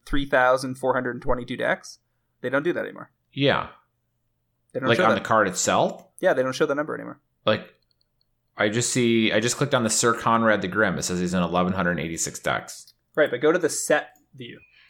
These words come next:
Speaker 2: Set view shows Sir Conrad in one thousand sixty-eight decks, fourteen percent of all possible decks.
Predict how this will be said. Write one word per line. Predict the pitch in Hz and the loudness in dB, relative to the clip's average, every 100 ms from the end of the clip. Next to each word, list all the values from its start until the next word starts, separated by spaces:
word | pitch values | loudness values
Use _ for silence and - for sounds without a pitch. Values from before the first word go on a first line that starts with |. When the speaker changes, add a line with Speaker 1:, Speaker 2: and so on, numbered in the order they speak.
| _ _ _ _ _ _ _ _ _ _ _ _ _ _ _ | _ _ _ _ _ _ _ _ _ _ _ _ _ _ _
Speaker 2:
Set | - - 120 120 101 | -14 -4 0 0 -2
view | 113 113 110 110 107 104 | 0 2 4 4 4 2
shows | - 101 98 92 90 | 2 4 4 2 0
Sir | - 101 95 | -2 0 0
Conrad | - 90 90 87 87 85 | 0 2 2 2 2 0
in | - 87 85 | -2 -4 -4
one | 90 95 | -2 0
thousand | 92 87 90 87 | 2 2 0 -6
sixty-eight | 90 - 87 80 | -8 -4 -2 -2
decks, | 80 73 - - - | -2 -4 -4 -12 -8
fourteen | - 113 - 117 101 | 0 0 0 -4 -4
percent | 92 - 87 | -6 -2 -2
of | 80 | -2
all | 82 76 | -2 -2
possible | - 76 - 71 | -4 -4 -4 -8
decks. | 65 - - - - | -6 -6 -6 -12 -16